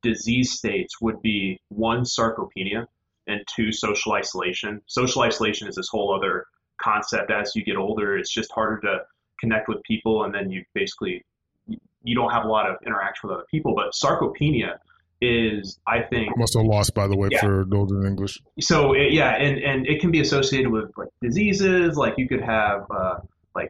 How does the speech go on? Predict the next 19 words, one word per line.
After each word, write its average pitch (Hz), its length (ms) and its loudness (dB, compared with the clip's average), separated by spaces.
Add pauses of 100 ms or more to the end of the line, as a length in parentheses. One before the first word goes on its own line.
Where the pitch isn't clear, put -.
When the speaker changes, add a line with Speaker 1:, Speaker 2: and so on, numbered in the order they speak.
(160)
Speaker 1:
C 131 220 0
O 123 100 2
P 110 180 -2
D 139 300 2
and 120 140 0
things 113 180 0
like 104 160 0
that, 120 160 2
or 113 60 4
you 110 100 4
could 113 100 -6
just 107 220 -4
have 117 440 2 (280)
muscle 120 540 2
wasting 95 520 -2
as 113 220 -2
you 120 80 0
get 107 140 0
older. 110 500 0